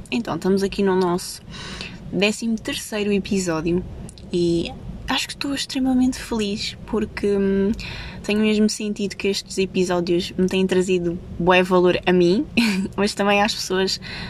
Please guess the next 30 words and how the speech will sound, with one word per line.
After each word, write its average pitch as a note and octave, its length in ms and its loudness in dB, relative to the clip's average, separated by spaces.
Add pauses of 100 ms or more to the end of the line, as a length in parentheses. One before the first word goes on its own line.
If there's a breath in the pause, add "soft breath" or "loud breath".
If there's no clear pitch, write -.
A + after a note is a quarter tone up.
a F3+ 120 2
quem F#3 220 2
eu F#3 60 2
tenho F#3+ 140 4
estado F3+ 240 4
a F3+ 60 4
partilhar F3 680 2
e E3 60 0
que - 80 -8
tenho E3 160 0
estado E3+ 240 2
a F3 60 4
trazer E3+ 360 2
algum E3+ 280 4
valor. E3 380 2 (680 loud breath)
E G3+ 460 2
isso - 120 -6
para G#3+ 140 -2
mim G#3+ 100 4
é G#3+ 60 4
muito G#3+ 240 4
positivo, G3+ 540 0
porque, F3+ 320 0
hum, F3+ 340 4 (840)
sempre G3+ 280 -4
que - 40 0
eu G#3 60 4
começava F#3+ 500 2
alguma F#3+ 340 4
coisa, E3+ 500 2